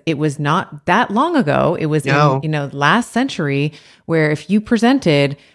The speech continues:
Speaker 1: with persistent, you know, episodes or, you know, clinical signs of depression or any type of mood affect, one of the, one of the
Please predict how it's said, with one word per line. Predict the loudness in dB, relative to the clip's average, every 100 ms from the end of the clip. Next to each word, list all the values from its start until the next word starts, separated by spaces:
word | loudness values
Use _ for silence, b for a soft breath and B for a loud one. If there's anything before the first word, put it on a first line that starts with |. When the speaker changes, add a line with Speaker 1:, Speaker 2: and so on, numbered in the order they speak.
| b
Speaker 1:
with | -2 -2 -2
persistent, | -2 -2 -2 -4 -2 -4 -4
you | -4
know, | -4 -4 -12 _ -4
episodes | -2 0 2 4 4 2
or, | -2 -4 -4 -4
you | -6
know, | -6
clinical | -2 -2 -2 -2
signs | 0 0 0
of | -4
depression | -8 -4 -4 -2 -2 -2
or | -4
any | -4 -4
type | -2 -2
of | -2 -2
mood | -2
affect, | -2 0 -2 -2 -6 -10
one | -6 0 2
of | 2 2
the, | 4 4 2 B B B
one | -6 0 2
of | 2
the | -2